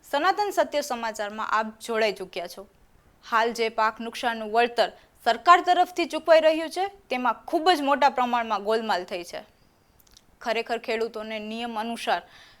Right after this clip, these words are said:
જે રકમ મળવાપાત્ર હતી, એ રકમ મળી રહી નથી, જેના જવાબદાર સર્વેમાં આવેલી ટીમ છે.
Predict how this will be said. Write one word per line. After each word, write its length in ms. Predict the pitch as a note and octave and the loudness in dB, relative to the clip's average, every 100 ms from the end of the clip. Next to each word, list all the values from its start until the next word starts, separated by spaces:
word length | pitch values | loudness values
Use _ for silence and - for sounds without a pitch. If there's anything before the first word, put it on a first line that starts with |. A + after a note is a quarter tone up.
| _ _ | _ _
જે 100 | B3 A3 | -4 -4
રકમ 280 | A3+ A#3 G#3+ | -2 -4 -2
મળવાપાત્ર 520 | A3 B3 A#3 A#3 A#3 | 0 2 2 0 0
હતી, 380 | A#3 B3+ B3+ G3+ - _ _ | 2 2 2 -4 -6 _ _
એ 120 | C#4 D4 | 4 6
રકમ 320 | A#3 G#3+ G#3 G#3 | 4 0 -6 -2
મળી 240 | A3 B3 B3 | 0 2 2
રહી 240 | G#3+ A3+ | 2 0
નથી, 380 | G3+ F#3+ F3+ E3+ _ _ _ _ - | -6 -8 -12 -18 _ _ _ _ -10
જેના 260 | A#3 A3+ A3 | -6 -4 -4
જવાબદાર 420 | A3 G#3+ G3 G3+ | -2 -2 -2 -4
સર્વેમાં 520 | - G#3+ G#3+ A3+ G#3 | -2 -6 -4 -4 -4
આવેલી 300 | G3+ G#3+ G#3 | -4 -4 -8
ટીમ 300 | F#3+ A#3 A#3+ | -8 -8 -6
છે. 180 | B3 C#4+ | -4 -4